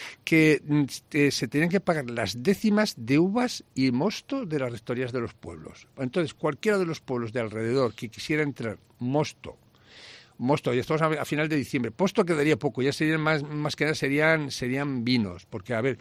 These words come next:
¿sabes? El vino se saca del mosto, el mosto de la uva, ¿no? Entonces, claro, lo, el, después del prensado se deja que se haga la fermentación, la fermentación tumultuosa. Es que hay, hay, hay,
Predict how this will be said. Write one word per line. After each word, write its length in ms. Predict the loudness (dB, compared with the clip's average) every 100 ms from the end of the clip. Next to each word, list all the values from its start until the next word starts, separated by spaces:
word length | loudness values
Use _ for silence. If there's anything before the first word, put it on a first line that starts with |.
| -10 -20 _
¿sabes? 380 | -4 -4 -4 -12
El 180 | -12 -4
vino 320 | 0 2 0
se 140 | -2 -6
saca 300 | -6 -4 0
del 100 | 0
mosto, 260 | -2 -2
el 80 | -2
mosto 240 | -2 -6
de 60 | -4
la 140 | 0
uva, 320 | 2 0 -2 -4
¿no? 140 | -6
Entonces, 220 | -6 -8
claro, 220 | -6 -6
lo, 200 | -6 -8
el, 180 | -8 -10
después 260 | -16 -10 -8
del 80 | -4
prensado 460 | -4 -2 0 0
se 120 | -2
deja 300 | -6 -6 -6
que 140 | -8 -8
se 140 | -4
haga 140 | -2 -4
la 100 | -8
fermentación, 1000 | -10 -10 -10 -10 -6 -2 0 0 -2 -4 -12 -20 -20 -20 -20 -20 -20 -20 -20 _
la 100 | -8
fermentación 560 | -4 -4 -4 -2 -2 -2
tumultuosa. 800 | 0 0 0 0 0 0 -6 -6
Es 100 | -10
que 80 | -2
hay, 120 | -2 0
hay, 180 | -4 -4
hay, 180 | -2